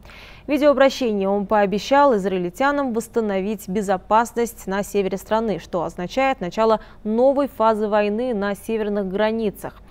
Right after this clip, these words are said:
Накануне из сектора Газа на границу с Ливаном была переброшена одна из израильских дивизий, а у членов Хезболлы вновь взрывались электронные устройства.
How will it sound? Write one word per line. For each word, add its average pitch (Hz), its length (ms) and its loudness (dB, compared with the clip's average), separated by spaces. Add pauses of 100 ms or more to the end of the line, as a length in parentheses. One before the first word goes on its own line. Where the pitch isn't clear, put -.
(360)
Накануне 254 600 4
из 196 100 -2
сектора 233 340 0
Газа 214 480 4
на 180 160 -4
границу 202 540 -4
с - 100 -10
Ливаном 240 640 0
была 196 240 0
переброшена 202 800 -2
одна 208 320 -4
из 196 80 -4
израильских 202 640 -4 (220)
дивизий, 190 600 -4 (260)
а 185 120 -4
у 175 80 -2
членов 170 420 -8
Хезболлы 190 560 -2 (220)
вновь 220 440 0 (260)
взрывались 220 680 -2 (120)
электронные 175 540 -6
устройства. - 560 -12